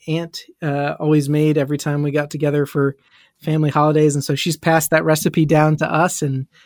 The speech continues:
um, every year during Christmas we make these gingerbread cookies and ice them, and so that's, that's probably my go-to. That's the dessert I most associate with Christmas.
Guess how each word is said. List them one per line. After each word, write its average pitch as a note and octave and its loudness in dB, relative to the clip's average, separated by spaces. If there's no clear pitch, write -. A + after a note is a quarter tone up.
um, D3+ -6
every D3 2
year C#3+ 2
during C#3+ 0
Christmas D3+ -4
we D3+ -2
make C#3+ -2
these C#3+ -2
gingerbread C#3+ 0
cookies C#3+ -4
and C3 -4
ice D3+ -2
them, D3+ 0
and C3 -6
so C3 -6
that's, - -6
that's E3 -6
probably D3+ 0
my C3+ -2
go-to. C3+ -4
That's F3 -4
the D3 0
dessert D#3 0
I D3+ -4
most C#3 -4
associate C#3+ -6
with E3 -12
Christmas. E3 -12